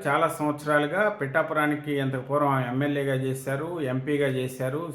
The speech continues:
సుదీర్ఘకాలం ఆ తూర్పుగోదావరి జిల్లాలో రాజకీయ నాయకురాలుగా ఉన్నారు వివిధ పార్టీల్లో. ఆమె చేసినటువంటి అభివృద్ధి ఏంటో అక్కడ కనబడదు. ఎన్నికలు వచ్చినప్పుడు కనబడతా ఉంటారు, ఎన్నికలు అయిపోయిన తర్వాత కనబడకుండా పోయేటువంటి ఈ నాయకులు కూడా విమర్శలు చేస్తా ఉన్నటువంటి వైనాన్ని అయితే మనం గమనించవచ్చు.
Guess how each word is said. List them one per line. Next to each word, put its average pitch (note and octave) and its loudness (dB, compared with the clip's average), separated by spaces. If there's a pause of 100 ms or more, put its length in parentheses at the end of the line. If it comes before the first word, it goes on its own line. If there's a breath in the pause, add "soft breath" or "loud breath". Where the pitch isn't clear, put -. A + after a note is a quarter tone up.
(100)
సుదీర్ఘకాలం D3 0
ఆ D3+ -2
తూర్పుగోదావరి C3+ -2
జిల్లాలో B2 -4
రాజకీయ B2+ -2
నాయకురాలుగా B2 -4
ఉన్నారు B2+ -2
వివిధ A#2+ -8
పార్టీల్లో. A2+ -10 (920 soft breath)
ఆమె D3 4
చేసినటువంటి D#3+ 2
అభివృద్ధి C#3+ 2
ఏంటో C#3 0
అక్కడ C#3 -2
కనబడదు. A#2 -4 (840 soft breath)
ఎన్నికలు E3+ 2
వచ్చినప్పుడు D#3+ 0
కనబడతా D3 2
ఉంటారు, D3 2
ఎన్నికలు D3+ 2
అయిపోయిన C#3+ 2
తర్వాత C#3+ 0
కనబడకుండా C#3 0
పోయేటువంటి C3 -2
ఈ C3 0
నాయకులు C3 0
కూడా C3 -2
విమర్శలు C#3+ 0
చేస్తా B2 -4
ఉన్నటువంటి A#2+ -6
వైనాన్ని A#2+ -4
అయితే A#2+ -8
మనం B2+ -4
గమనించవచ్చు. A2 -12